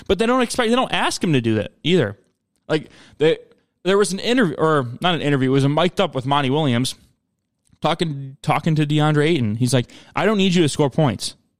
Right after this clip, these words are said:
Just be a force." And that's exactly what DeAndre Ayton was. He, I mean, he was a force. He's,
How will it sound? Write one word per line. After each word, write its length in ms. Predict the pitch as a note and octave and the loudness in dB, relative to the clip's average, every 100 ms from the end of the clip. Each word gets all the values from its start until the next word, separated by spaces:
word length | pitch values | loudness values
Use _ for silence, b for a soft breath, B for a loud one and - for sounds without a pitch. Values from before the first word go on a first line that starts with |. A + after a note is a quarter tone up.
| - | -4
Just 180 | D#3 - | -2 0
be 140 | F#3 | 0
a 40 | G3 | 0
force." 520 | F#3 C#3+ - - - _ _ _ _ _ _ _ D3 | 2 0 0 -8 -10 _ _ _ _ _ _ _ 0
And 100 | F3 | 0
that's 160 | G3+ | 0
exactly 300 | D#3+ F#3 F#3+ | -2 0 2
what 100 | E3 | 0
DeAndre 340 | D3 E3+ D3 D3+ | 2 2 2 2
Ayton 180 | B2 | 0
was. 420 | A#2 C3 - - - _ _ _ _ _ _ _ _ _ - | 0 -2 -6 -12 -14 _ _ _ _ _ _ _ _ _ -4
He, 260 | F3 F3 | 0 0
I 120 | D#3 | 0
mean, 260 | E3 E3 D#3+ | 0 0 0
he 160 | D3 E3+ | 0 0
was 300 | D3+ F3 D3 | 2 2 0
a 60 | |
force. 360 | - G#3+ D3 - | 0 0 0 0
He's, 240 | D3 C3+ | 0 -2